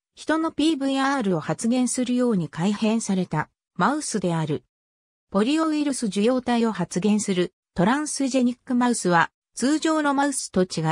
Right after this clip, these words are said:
い、静脈内接種、筋肉内接種、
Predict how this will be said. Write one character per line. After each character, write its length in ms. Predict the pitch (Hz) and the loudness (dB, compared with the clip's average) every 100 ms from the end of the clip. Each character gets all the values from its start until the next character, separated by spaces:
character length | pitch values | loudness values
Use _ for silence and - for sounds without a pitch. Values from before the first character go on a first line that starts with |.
| 160 | 0
い、 160 | 147 _ _ - | -4 _ _ -2
静 280 | 185 269 294 | 2 2 2
脈 300 | 294 277 262 | -2 -2 -2
内 200 | 254 247 | -2 0
接 180 | 269 | -2
種、 300 | 247 - - - _ _ | -2 -4 -6 -8 _ _
筋 180 | - 233 | -2 0
肉 300 | 285 285 294 | 0 -2 -2
内 220 | 262 208 | 0 0
接 160 | - 220 | 0 -4
種、 280 | - 151 | -2 -6